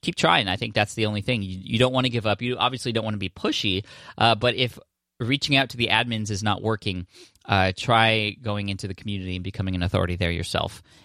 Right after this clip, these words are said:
And you can only do that by adding value and getting to a point where then they are interested in what you have to offer. So you can almost kind of bypass those gatekeepers and become a gatekeeper in and of yourself in these different communities that way. So Brandon, thank you so much for the question. I appreciate you. We're gonna send you an Ask Pat,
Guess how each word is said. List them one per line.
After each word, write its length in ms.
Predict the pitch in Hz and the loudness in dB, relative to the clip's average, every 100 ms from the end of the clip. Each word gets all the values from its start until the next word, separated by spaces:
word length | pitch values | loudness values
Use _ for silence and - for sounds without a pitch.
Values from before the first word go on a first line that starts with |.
| - | -2
And 260 | 107 104 | 0 2
you 60 | 120 | 0
can 160 | - 107 | 0 0
only 260 | 110 107 | 2 2
do 140 | 101 98 | 2 2
that 160 | 92 | 2
by 120 | 92 | 2
adding 280 | 90 95 95 | 0 0 -2
value 460 | 98 95 95 92 90 - _ _ 107 | 0 0 0 -2 -4 -12 _ _ -2
and 100 | 104 | 2
getting 220 | 107 104 | 2 2
to 100 | 107 | -2
a 40 | |
point 220 | 98 104 95 | -2 -6 -4
where 120 | 95 | 0
then 300 | 104 101 92 | 2 2 2
they 200 | 107 123 | 4 4
are 80 | 104 | 2
interested 380 | 92 95 - | -4 -10 -10
in 60 | 90 | -8
what 180 | 90 - | -8 -6
you 60 | |
have 160 | 90 82 | -6 -6
to 120 | - | -6
offer. 360 | 90 85 95 92 | -4 -4 -4 -4
So 220 | - 90 | 0 0
you 120 | 95 | 0
can 100 | 104 | -2
almost 380 | 98 98 98 - | -2 -2 -4 -6
kind 160 | - 90 | 0 0
of 140 | 87 | 2
bypass 560 | 90 98 - 90 87 - | 4 4 2 -2 -2 -6
those 180 | 95 | -4
gatekeepers 540 | - 90 104 92 90 95 | 0 0 -2 -4 -4 -4
and 80 | 87 | -4
become 440 | - 101 90 92 _ - - - | -2 -2 -2 -6 _ -20 -8 0
a 60 | |
gatekeeper 440 | 147 165 147 131 120 | 0 0 -2 -2 -2
in 160 | 120 | 0
and 140 | 113 107 | 2 0
of 100 | 101 | 0
yourself 380 | 92 101 95 | -4 -4 -6
in 200 | - 101 | -4 -4
these 220 | 98 92 - | -4 -4 -6
different 320 | 90 98 - - | -8 -8 -10 -10
communities 580 | - - - 80 - - - | -8 -8 -8 -8 -8 -10 -4
that 220 | - - | -2 0
way. 280 | - - 139 _ _ - | -4 -8 -12 _ _ -10
So 140 | - 139 | -2 2
Brandon, 300 | 151 165 151 | 4 4 2
thank 200 | 165 160 | 0 0
you 80 | 147 | -2
so 120 | 156 | -2
much 140 | 147 | -2
for 60 | 127 | -4
the 80 | 131 | 2
question. 340 | 143 - 143 | 2 2 -2
I 60 | 120 | -2
appreciate 400 | - 120 123 113 | -2 0 0 2
you. 180 | 120 | -2
We're 80 | 113 | 0
gonna 140 | 113 110 | -2 -2
send 200 | 120 113 | 0 0
you 80 | |
an 60 | 110 | 2
Ask 220 | 107 107 | 0 0
Pat, 200 | - 110 | -2 -2